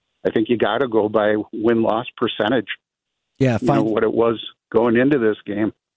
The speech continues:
Speaker 2: Right, some sort of other tiebreaker to figure out the rest. Thanks, Jim. I appreciate that call. And, right, another suggestion here. Now, this is on the Old National Bank talk and text line. Old National Bank, get old. Move the Bengals and Bills game on Sunday to the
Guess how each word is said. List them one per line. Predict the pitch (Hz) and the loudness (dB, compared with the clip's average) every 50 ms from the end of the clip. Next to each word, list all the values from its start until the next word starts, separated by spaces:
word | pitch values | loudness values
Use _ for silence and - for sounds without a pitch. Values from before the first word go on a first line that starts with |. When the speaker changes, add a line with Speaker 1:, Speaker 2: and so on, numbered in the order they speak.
| _ _ _ _ - | _ _ _ _ -2
Speaker 2:
Right, | 135 127 113 107 | 0 0 0 0
some | - - 151 143 | 0 0 0 0
sort | 135 - 151 143 139 | 0 0 2 2 2
of | 135 | 2
other | 139 143 139 139 | 2 0 0 0
tiebreaker | 123 - 147 139 139 131 123 131 127 120 - 131 | 0 0 0 0 0 2 2 0 0 0 0 -2
to | 123 113 | -4 -2
figure | - - 143 123 127 127 | 0 0 0 0 2 2
out | 127 123 120 - | 2 2 0 0
the | - 120 | 0 2
rest. | 123 127 120 113 - - | 2 4 2 2 0 0
Thanks, | - 147 147 - | 0 0 0 0
Jim. | - - 135 123 123 | 0 0 0 0 0
I | 120 117 | 0 -2
appreciate | 117 - - - 156 143 127 143 131 113 | -4 -2 0 0 0 2 2 2 2 2
that | 131 117 110 | 0 -2 0
call. | - - 135 127 120 117 113 - | 0 0 0 2 0 -2 -4 -4
And, | - 143 123 120 120 117 - - - | -2 0 0 2 0 -2 -4 -6 -4
right, | 147 147 135 120 - - - | -2 0 0 0 -2 -4 -2
another | - 139 131 127 131 135 139 139 135 | 0 2 2 2 4 4 4 4 2
suggestion | - - 127 113 131 131 127 - - 135 127 | 2 0 0 2 2 2 2 0 -2 -2 0
here. | 123 131 135 135 | 2 2 2 2
Now, | 127 123 120 | 2 2 2
this | 117 139 - - | 2 0 0 2
is | 139 123 110 - | 0 0 2 2
on | 131 120 113 113 113 | 2 2 2 2 2
the | 113 113 113 120 | 2 0 0 0
Old | - 147 135 131 127 | 0 0 0 2 2
National | 131 127 - - 131 | 0 0 0 0 0
Bank | 120 135 127 120 | 0 0 0 0
talk | - 139 135 127 - | 0 -2 -2 -2 -2
and | 131 120 | -4 -2
text | - 147 139 - - | -2 -2 -2 -2 0
line. | 160 165 170 180 180 - - - - - - - - | 0 2 2 2 0 -2 -4 -10 -20 -20 -10 -2 0
Old | 170 175 175 | 0 0 2
National | 190 185 160 - - 165 | 0 -2 -2 -2 -2 0
Bank, | 151 156 160 190 - 127 | 0 0 0 -2 -2 -2
get | 165 165 - 175 | -4 -2 0 2
old. | 160 170 185 185 165 | 2 2 2 0 0
Move | 170 175 156 | 0 0 0
the | 151 | 0
Bengals | 139 170 190 185 190 160 - | 0 -2 0 -2 -4 -6 -4
and | 147 | -2
Bills | 143 175 175 175 147 | 0 0 0 0 -2
game | - 175 165 160 160 156 - - | 0 0 2 2 2 0 0 0
on | 151 143 139 131 | 0 2 2 0
Sunday | - - - 196 185 185 175 175 170 165 165 156 | 0 0 0 0 0 0 0 0 0 0 0 -2
to | - - 175 160 | -2 0 0 2
the | 143 147 | 2 0